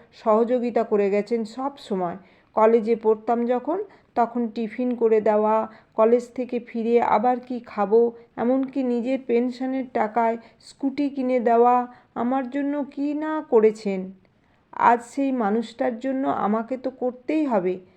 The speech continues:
আমি ভাগ্য করে অমন একটা শাশুড়ি পেয়েছি।" সুমনার কথা শুনে আমার শাশুড়ি আর একটি কথাও বলেননি।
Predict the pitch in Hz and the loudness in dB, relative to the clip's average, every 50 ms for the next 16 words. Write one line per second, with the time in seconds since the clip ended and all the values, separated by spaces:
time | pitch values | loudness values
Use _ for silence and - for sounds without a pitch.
0 | _ _ _ _ _ - - 233 247 262 247 214 202 202 220 220 214 233 254 247 | _ _ _ _ _ -4 -2 0 0 0 -2 -2 -4 -4 -4 -4 -2 -2 -4 -2
1 | 254 269 269 269 320 359 330 - - - _ - - 233 233 240 247 247 240 240 | -2 -2 -2 0 0 0 -2 -2 -6 -20 _ -4 0 0 2 2 0 0 0 0
2 | 233 233 233 - 254 247 247 - - 233 208 214 - 240 233 233 220 214 220 214 | -2 -2 -4 -4 -4 -4 -4 -4 -4 -4 -4 -4 -6 -6 -6 -4 -2 0 2 2
3 | 214 208 208 - - 202 185 190 - _ _ _ _ _ _ _ _ _ _ _ | 2 2 -2 -8 -14 -14 -14 -14 -18 _ _ _ _ _ _ _ _ _ _ _
4 | - - - 262 262 269 262 254 254 254 254 247 247 247 233 226 233 254 240 247 | -12 -8 -4 -2 -2 0 0 0 0 0 0 0 0 -2 -2 -2 -2 -4 -6 -4
5 | - 247 247 247 240 - - 233 233 233 233 226 226 - 247 233 214 - 240 226 | -2 -2 0 0 -2 -2 -2 -2 0 0 0 -2 -2 -4 -4 -4 -4 -6 -8 -6
6 | 226 240 240 233 - _ _ _ - - 220 226 220 220 214 220 - - 247 233 | -6 -6 -6 -8 -12 _ _ _ 0 2 4 4 2 0 -4 -6 -10 -10 -8 -2
7 | - 220 208 208 - 247 254 262 262 254 214 196 196 190 185 185 180 180 175 170 | -2 -2 -2 0 0 2 4 4 4 4 4 4 4 4 2 2 0 -2 -4 -4
8 | 175 175 185 | -6 -10 -12